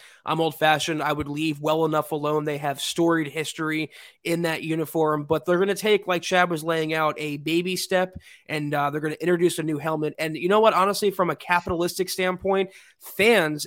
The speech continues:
based on what I've seen on Twitter, it's always a debate. They will eat up the new inventory the Broncos put out, so I could see why they would go that route, especially with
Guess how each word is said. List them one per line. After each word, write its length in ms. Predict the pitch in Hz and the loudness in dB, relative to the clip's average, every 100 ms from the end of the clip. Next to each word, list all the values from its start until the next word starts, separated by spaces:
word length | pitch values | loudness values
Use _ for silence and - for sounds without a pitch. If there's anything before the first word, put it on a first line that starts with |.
| - | 2
based 240 | 185 214 | 4 4
on 40 | 233 | 4
what 120 | 208 | 4
I've 120 | 190 | 2
seen 160 | - 196 | 0 0
on 140 | 165 | 0
Twitter, 480 | - 180 160 143 - _ | 0 0 0 -2 -8 _
it's 160 | 156 - | -10 -6
always 360 | 180 190 202 185 | 0 4 4 4
a 60 | |
debate. 440 | 175 151 170 151 160 | -2 -2 -2 -4 0
They 140 | 190 | 0
will 260 | 180 185 175 156 | 4 4 2 -6
eat 240 | 180 180 - | -10 -10 -2
up 300 | 160 151 - | 2 2 -2
the 80 | 147 | -6
new 180 | 156 170 | -4 -2
inventory 580 | 156 156 143 156 147 | -4 -6 -6 -4 -4
the 80 | 139 | -4
Broncos 380 | 147 147 143 139 | -2 -2 -2 -8
put 220 | - 139 | -6 -4
out, 220 | 139 135 - | -2 -4 -4
so 180 | 139 | -2
I 80 | 143 | -2
could 140 | 147 - | -4 -2
see 160 | 170 | 0
why 180 | 151 143 | 4 2
they 100 | 143 | 2
would 140 | 131 | -4
go 120 | 135 135 | -6 -6
that 160 | 127 | -6
route, 200 | 135 131 | -6 -8
especially 360 | - 185 170 160 | 2 2 4 0
with 280 | 151 147 | 0 -2